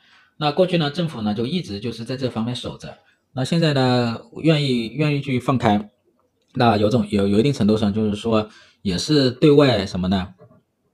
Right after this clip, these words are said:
可能对外在做交换啊，或者说在做，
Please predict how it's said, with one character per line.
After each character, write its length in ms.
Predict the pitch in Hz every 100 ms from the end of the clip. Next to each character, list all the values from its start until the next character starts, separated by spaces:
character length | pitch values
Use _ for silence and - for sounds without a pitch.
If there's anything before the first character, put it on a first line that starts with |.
| _ _
可 80 | -
能 160 | 107 110
对 160 | 143
外 220 | 135 131 110
在 240 | 117 110
做 600 | - 120 101 90 82 87 _
交 160 | - 113
换 240 | 113 143
啊， 260 | - 92 87
或 200 | - 113
者 120 | 101
说 140 | 104 107
在 160 | 120
做， 480 | 104 120 104 92 87